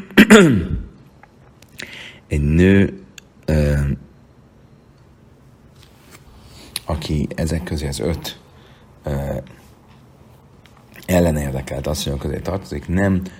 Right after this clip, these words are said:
tanúskodhat az ellenérdekelt félnek, nem csak a feleségének a, ö, vagy, bocsánat, a férjének a haláláról, hanem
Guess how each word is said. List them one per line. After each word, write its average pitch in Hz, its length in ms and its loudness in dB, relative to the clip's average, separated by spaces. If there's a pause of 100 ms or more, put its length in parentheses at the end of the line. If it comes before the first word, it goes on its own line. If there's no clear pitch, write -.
(240)
tanúskodhat 76 960 -4 (440)
az 69 140 -12
ellenérdekelt 76 800 -6
félnek, 80 360 -10
nem 98 140 -6
csak 92 260 -12
a 71 280 -8 (500)
feleségének 76 920 -6
a, - 320 -8 (180)
ö, 73 260 -8 (180)
vagy, 73 200 -8
bocsánat, 78 320 -8
a 80 40 -8
férjének 90 500 -2
a 71 40 -8
haláláról, 73 760 -2 (560)
hanem 82 500 0